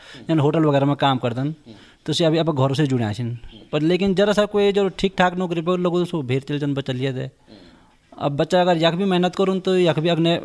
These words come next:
बढ़ जाल हम लोग खुद मेहनत करना छिन, सरकार भी काफ़ी प्रयास छी करनी, और बाकी जो बच्चे यख भी छिन सी भी अभी, अ, करना छिन।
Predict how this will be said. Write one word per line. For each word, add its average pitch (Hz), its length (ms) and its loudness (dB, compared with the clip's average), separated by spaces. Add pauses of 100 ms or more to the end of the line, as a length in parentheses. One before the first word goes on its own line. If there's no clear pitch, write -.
(400)
बढ़ 143 160 0
जाल 156 120 0
हम 156 140 2
लोग 165 140 -2
खुद 151 140 -8
मेहनत 147 280 0
करना 143 260 0
छिन, 151 180 -4
सरकार 139 340 -2
भी 131 60 -6
काफ़ी 131 180 0
प्रयास 135 520 -2
छी - 60 -10
करनी, 131 300 -2 (680)
और 117 520 -6 (480)
बाकी 151 440 -2
जो 160 100 0
बच्चे 151 260 0
यख 135 140 2
भी 151 100 -4
छिन 165 160 0
सी 147 180 -4
भी 147 180 0
अभी, 143 220 -2
अ, - 140 -12
करना 123 580 -2
छिन। 139 240 -6